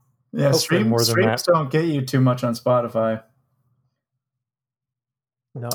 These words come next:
Speaker 2: there is, I, I don't think they pay them nearly enough. But one thing to think about with streaming versus radio play, why the, the pay is so different, is, like, one stream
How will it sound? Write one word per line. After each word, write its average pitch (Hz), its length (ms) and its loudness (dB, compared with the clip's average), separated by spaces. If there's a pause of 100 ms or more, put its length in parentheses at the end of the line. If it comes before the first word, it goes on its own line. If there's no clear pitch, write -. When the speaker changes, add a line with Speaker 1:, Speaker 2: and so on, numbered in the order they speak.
Speaker 2:
there 160 180 0
is, 196 360 -2
I, 190 140 -6 (100)
I 185 80 -2
don't 233 180 2
think 220 140 -2
they 175 100 -2
pay 175 200 0
them 156 260 -2
nearly 170 400 0
enough. 180 420 -4 (1400)
But 139 220 -2
one 175 160 0
thing 196 160 -2
to 170 80 0
think 180 180 -2
about 156 260 4
with 139 140 2 (140)
streaming 165 560 -2
versus 143 300 -2
radio 139 340 0
play, 175 240 0
why 139 160 4
the, 120 120 -2 (120)
the 127 80 -8
pay 147 260 -4
is 156 100 -4
so 165 160 -2
different, 175 420 -6 (1300)
is, 151 140 -2
like, 151 180 2
one 160 380 4
stream 180 800 -2